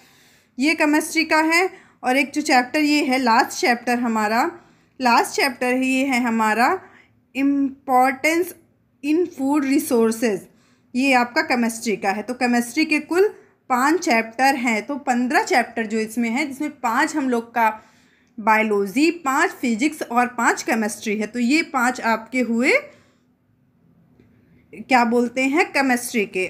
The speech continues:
अब आप, अब आप लोग बायोलॉजी के चैप्टर को जानेंगे कि कौन कौन से बायोलॉजी के चैप्टर हैं। तो बायोलॉजी के चैप्टर हैं आपके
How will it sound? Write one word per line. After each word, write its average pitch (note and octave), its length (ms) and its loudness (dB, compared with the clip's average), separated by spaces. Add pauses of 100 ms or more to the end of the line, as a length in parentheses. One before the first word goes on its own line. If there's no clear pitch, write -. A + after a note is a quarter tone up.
(100)
अब D#4 180 2
आप, D#4+ 420 0 (300)
अब B3 180 -2
आप D4 220 4
लोग D#4+ 160 0
बायोलॉजी A#3+ 540 2
के A3 140 -4
चैप्टर G3+ 420 -6
को G#3 120 -6
जानेंगे A3 420 -2
कि B3 120 -10
कौन C4+ 280 0
कौन C#4 200 0
से C#4 140 -2
बायोलॉजी A3 520 0
के G3+ 120 -4
चैप्टर F#3+ 480 -6
हैं। F#3+ 240 -6 (720)
तो C#4 420 0 (200)
बायोलॉजी C4+ 500 4
के F4 160 0
चैप्टर D4 480 0
हैं D#4 200 0
आपके C#4 520 0